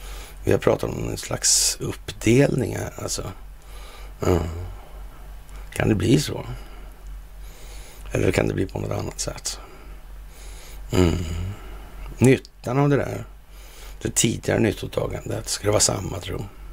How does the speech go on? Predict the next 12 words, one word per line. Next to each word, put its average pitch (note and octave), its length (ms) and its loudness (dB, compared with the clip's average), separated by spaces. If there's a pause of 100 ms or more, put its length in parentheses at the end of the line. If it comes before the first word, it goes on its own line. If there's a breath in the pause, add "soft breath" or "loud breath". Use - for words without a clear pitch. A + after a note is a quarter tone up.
(960 loud breath)
Nej, C3 100 4
det B2+ 60 0
ska - 180 0
det - 60 8
nog - 100 8
inte - 160 2
vara. G#2 180 0 (960 loud breath)
Det - 60 2
verkar - 200 6
svårt - 340 -4
att - 60 -4
se. - 240 -4